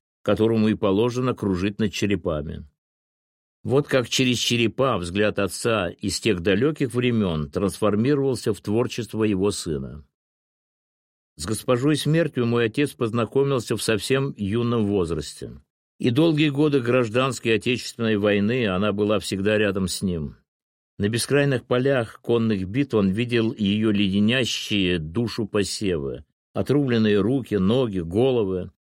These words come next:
Она выбивала из седла его боевых друзей, а утрата старшего товарища генерала Даватора заставила отца первый раз в жизни принять боевые сто грамм.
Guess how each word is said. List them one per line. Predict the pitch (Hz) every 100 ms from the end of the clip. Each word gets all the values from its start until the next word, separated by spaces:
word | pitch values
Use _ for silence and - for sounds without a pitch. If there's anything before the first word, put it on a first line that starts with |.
| _ _
Она | - 117 135
выбивала | 135 127 131 139 135
из | 131 -
седла | - 123 120 120
его | 113 113
боевых | 110 110 110 107
друзей, | 101 104 92 92 80 78 - _ _ -
а | 104
утрата | 107 120 120 101 104
старшего | - 110 104 - 104
товарища | 95 101 110 107 92 -
генерала | 98 104 104 107 104 98
Даватора | 95 98 127 131 98 87
заставила | 98 90 113 104 98 95
отца | 85 - 135 151 151 _ _
первый | - 104 104 101
раз | 101 90
в |
жизни | 101 143 135
принять | 113 104 101 107 101
боевые | 98 95 95 101
сто | 92 101
грамм. | 90 85 78 64 64